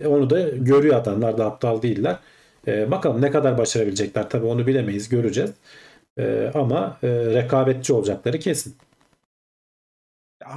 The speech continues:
Speaker 2: abi hani baktığın zaman, e, adamların belli bir zeka seviyesi, belli bir birikmişliği, belli bir iş hacmi, gücü, bunu üretebilecek tesisleri, onlara ulaşabilecek imkanları var. Adamlar bunları nasıl bir araya getireceğini çok iyi biliyor yani.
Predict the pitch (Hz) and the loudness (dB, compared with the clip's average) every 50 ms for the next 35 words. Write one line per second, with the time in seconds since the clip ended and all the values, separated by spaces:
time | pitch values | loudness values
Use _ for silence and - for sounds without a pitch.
0 | - - 233 247 247 214 185 196 190 156 135 127 147 160 165 160 _ - 226 220 | -10 -10 -10 -10 -8 -6 -4 -4 -4 -6 -4 -2 -2 -2 -2 -4 _ -4 -4 -4
1 | 208 196 220 214 208 196 196 - _ _ _ _ _ _ _ _ _ _ _ _ | -2 -2 -2 -2 -2 -4 -6 -10 _ _ _ _ _ _ _ _ _ _ _ _
2 | - 131 131 139 139 139 139 - - 135 131 139 147 156 160 160 160 165 170 180 | -10 -4 -2 0 0 0 -2 -2 -4 -4 -2 0 -2 -2 -2 -2 -2 -2 -2 -2
3 | 185 190 - _ _ _ _ 135 123 131 131 143 156 170 165 175 160 143 135 151 | -6 -8 -10 _ _ _ _ -6 -2 -2 -2 -2 -4 -4 -4 -2 -4 -2 -4 -4
4 | 139 - - 160 156 156 156 131 120 117 113 - 131 117 127 127 131 139 139 143 | -4 -2 -2 -4 -2 -2 -4 -4 -4 -4 -4 -8 -6 -2 -2 -2 -2 -2 -4 -4
5 | 135 127 120 127 123 127 127 - - 120 - - - 113 113 113 113 117 117 120 | -4 -4 -4 -6 -6 -6 -10 -10 -14 -14 -14 -10 -10 -10 -10 -6 -6 -6 -6 -6
6 | 135 139 143 135 - - 131 120 - - 127 120 120 - 120 117 113 113 _ _ | -6 -8 -8 -8 -8 -10 -12 -12 -4 -2 -2 -2 -2 -6 -12 -12 -12 -14 _ _
7 | _ _ _ _ _ _ - 120 123 127 120 127 131 127 123 123 123 - _ _ | _ _ _ _ _ _ -8 -6 -6 -6 -2 -2 -2 -2 -2 -2 -8 -12 _ _
8 | - 135 131 135 139 147 147 143 143 139 131 131 123 123 143 143 - - 139 139 | -4 -4 -2 0 0 0 0 0 -2 -2 -2 -2 -2 -2 -4 -4 -2 -2 -2 -2
9 | 127 123 - 131 123 - - 143 127 123 123 131 143 - _ 131 127 123 127 131 | -2 -4 -6 -12 -12 -6 -4 -4 -2 -2 -2 -4 -6 -8 _ -4 -4 -2 -2 -2
10 | 131 139 139 135 - - 139 135 123 147 - - 147 135 123 - 139 135 143 143 | 0 0 -2 -2 -4 -6 -8 -8 -10 -12 -12 -10 -10 -10 -8 -6 -8 -8 -6 -6
11 | 151 156 151 123 135 - - _ _ _ _ _ _ _ _ _ 131 127 151 160 | -6 -6 -4 -6 -6 -10 -12 _ _ _ _ _ _ _ _ _ -4 -2 -2 0
12 | 175 185 175 175 180 185 196 170 170 165 - 147 151 165 160 160 170 156 160 156 | 0 -2 -2 0 0 0 0 0 -2 -4 -4 -4 -2 0 0 0 0 0 -2 -4
13 | 156 170 156 151 165 160 156 - - 143 - - 135 120 113 101 104 107 - - | -4 -4 -4 -4 -4 -6 -6 -6 -8 -8 -6 -6 -6 -6 -6 -8 -10 -12 -12 -12
14 | - - - - 113 | -14 -16 -18 -18 -20